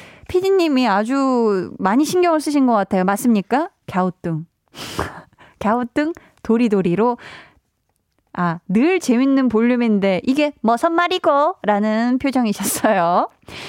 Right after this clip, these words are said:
백승원 님이 "오늘 범 피디님 추석 연휴 전에 벼르고 나오신 거죠?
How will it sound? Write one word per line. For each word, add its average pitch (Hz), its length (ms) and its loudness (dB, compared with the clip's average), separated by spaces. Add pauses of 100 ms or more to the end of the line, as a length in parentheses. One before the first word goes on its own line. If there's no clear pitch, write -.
(400)
백승원 339 520 0
님이 240 360 2 (400)
"오늘 339 340 2
범 277 200 0
피디님 294 600 2
추석 - 380 -2
연휴 254 240 2
전에 254 280 0
벼르고 240 360 0
나오신 214 400 0
거죠? 202 380 0